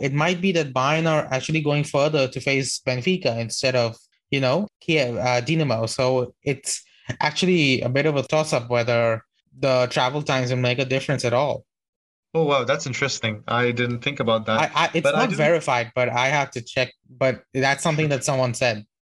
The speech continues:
Speaker 2: Okay, okay. Yeah, that's very interesting now that you mentioned that.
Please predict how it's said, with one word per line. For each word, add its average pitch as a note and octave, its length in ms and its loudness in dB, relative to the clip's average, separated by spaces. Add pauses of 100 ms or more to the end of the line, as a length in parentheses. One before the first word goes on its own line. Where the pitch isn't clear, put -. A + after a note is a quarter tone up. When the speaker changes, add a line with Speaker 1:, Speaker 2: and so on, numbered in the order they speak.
(400)
Speaker 2:
Okay, C3+ 280 -2
okay. A2 320 -2
Yeah, A#2 200 0
that's C3+ 220 0
very E3 180 0
interesting B2+ 640 -2
now B2+ 120 0
that B2 160 0
you A#2+ 80 -2
mentioned B2 400 0
that. G#2 280 -2